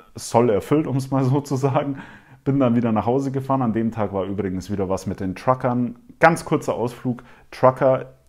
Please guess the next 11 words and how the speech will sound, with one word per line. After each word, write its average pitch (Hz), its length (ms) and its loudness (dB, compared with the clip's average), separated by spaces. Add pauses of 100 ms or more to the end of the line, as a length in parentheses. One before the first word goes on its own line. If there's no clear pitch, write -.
(240)
Chefin 143 340 0
kommt 127 220 2
in 120 100 0
die 113 120 0
Arbeit, 107 280 2
sagt, - 260 -4
„Hey, 147 320 0 (1600)
fahrt 120 280 0
heute 110 180 -2
so 101 100 -8
früh - 200 -8